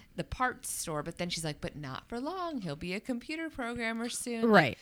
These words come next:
Speaker 1: just piling on the pressure that clearly Harvey doesn't want.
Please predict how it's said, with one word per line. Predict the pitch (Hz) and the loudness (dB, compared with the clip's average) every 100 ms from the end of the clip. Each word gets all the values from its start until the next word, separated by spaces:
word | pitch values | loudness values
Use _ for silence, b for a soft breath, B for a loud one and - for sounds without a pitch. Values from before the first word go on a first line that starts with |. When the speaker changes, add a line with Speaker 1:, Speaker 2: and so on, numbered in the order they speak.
| b | b
Speaker 1:
just | - 202 - | -6 -4 -2
piling | - 170 160 165 | -2 -2 -4 -4
on | 160 160 | -6 -6
the | 165 | -8
pressure | - 139 - 143 | -8 -6 -6 -6
that | 131 113 | -8 -12
clearly | - - 185 156 131 | -14 -8 -6 -4 -6
Harvey | 131 143 139 | -6 -6 -6
doesn't | 131 127 131 | -6 -6 -8
want. | - - | -8 -10